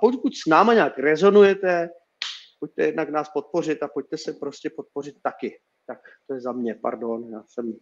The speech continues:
moc nejsem prodejní, ale já jsem prostě to chtěl říct, protože mě to baví, tenhle ten, tenhle ta práce s tím. A, a, a hrozně rád bych,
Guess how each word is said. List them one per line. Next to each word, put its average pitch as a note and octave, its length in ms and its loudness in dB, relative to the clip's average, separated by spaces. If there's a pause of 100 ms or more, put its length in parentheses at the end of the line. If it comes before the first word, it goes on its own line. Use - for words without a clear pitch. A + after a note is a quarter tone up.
moc A#2+ 200 -8
nejsem B2+ 280 2
prodejní, A#2+ 540 2
ale A#2+ 240 0 (160)
já A#2+ 60 -6
jsem C#3 320 -6
prostě C3+ 320 -6
to C3+ 120 -2
chtěl C3 260 -2
říct, D3+ 360 -8
protože C3+ 340 -6
mě C3+ 100 -2
to C#3+ 120 -2
baví, D3 340 0
tenhle B2 260 -2
ten, A2+ 240 -4 (760)
tenhle B2+ 160 -2
ta C3 120 -2
práce B2+ 360 2
s - 140 -14
tím. - 240 -8 (480)
A, C3+ 180 4
a, B2 140 2 (300)
a C3 300 6
hrozně C3+ 440 2
rád B2+ 180 6
bych, C3+ 220 -2